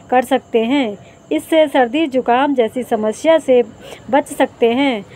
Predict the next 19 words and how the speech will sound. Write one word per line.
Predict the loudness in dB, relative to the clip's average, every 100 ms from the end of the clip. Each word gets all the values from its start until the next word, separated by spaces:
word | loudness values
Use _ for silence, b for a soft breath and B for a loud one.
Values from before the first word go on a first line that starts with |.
| B -6
वज़न | 0 4 4 4
कम | 2 2
करते | 0 0 0 0
समय | 2 0 0 -4
पत्ता | -4 -2 2 2
गोभी | 4 2 0
में | -4 -6 -4
काफ़ी | 0 0 0 0 0 B B B B -20 -20 -6 -2
कम | 0
मात्रा | 2 0 0 0 0
में | 0 -2
calorie | 2 2 4 4 4
होती | 2 0 0 0
है, | 2 2 0 -6 B -8 -4
जिससे | -2 2 2
वज़न | 2 2 0 0
कम | 0 2
करने | 2 0 0 0 0
में | 0 -2 -6